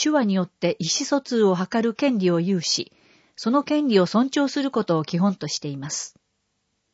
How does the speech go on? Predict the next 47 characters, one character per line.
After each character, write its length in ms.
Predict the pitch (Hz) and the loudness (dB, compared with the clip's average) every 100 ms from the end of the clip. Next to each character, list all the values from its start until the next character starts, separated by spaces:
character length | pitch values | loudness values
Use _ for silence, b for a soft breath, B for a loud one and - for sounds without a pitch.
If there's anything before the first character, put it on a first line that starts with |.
| _ _ _ _ _ _ _ _ _ _ _ _ _ _ | _ _ _ _ _ _ _ _ _ _ _ _ _ _
市 180 | - 302 | -4 0
の 140 | 240 | 2
責 300 | 208 262 214 | 2 0 0
務。 200 | 160 139 _ _ _ _ _ _ _ _ _ _ _ | -4 -6 _ _ _ _ _ _ _ _ _ _ _
手 160 | - 320 | -4 2
話 140 | 294 | 2
に 120 | 202 | 2
対 220 | 190 202 220 | 2 0 0
す 160 | 214 | 0
る 100 | 208 | 0
理 140 | 208 269 | 0 0
解 260 | 240 190 | 2 4
を 80 | 180 | 2
深 240 | - 196 | 0 -4
め、 240 | 175 170 - | -2 -4 -10
普 140 | - - | -20 -6
及 200 | 269 262 | 0 2
を 80 | 247 | 2
図 300 | 196 - 175 | 0 -2 -4
り 80 | 160 | -4
ま 140 | 165 | -4
す。 240 | - - _ _ _ _ _ _ _ _ _ _ | -6 -6 _ _ _ _ _ _ _ _ _ _
手 140 | - 294 | -6 0
話 140 | 269 | 2
を 100 | 202 | 2
使 260 | - - 196 | -2 0 2
う 80 | 185 | 2
市 200 | - 254 | 0 -2
民 240 | 208 160 | -2 -2
が 180 | 147 - - | -6 -8 -4
安 220 | 190 262 | 0 0
心 280 | - 269 254 | 0 -2 -4
し 100 | - | -2
て 160 | 220 | -2
日 280 | 208 208 277 | 0 0 0
常 160 | 277 285 | 0 0
生 200 | 277 277 | 2 2
活 280 | 220 - 185 | 0 0 0
を 80 | 170 | 0
送 180 | 165 254 | 0 -4
る 80 | |
こ 160 | 247 240 | -2 -2
と 100 | 233 | 0
が 140 | 214 | 0
で 100 | 208 196 | 0 -2
き 120 | 208 | 0
る 160 | 196 | 0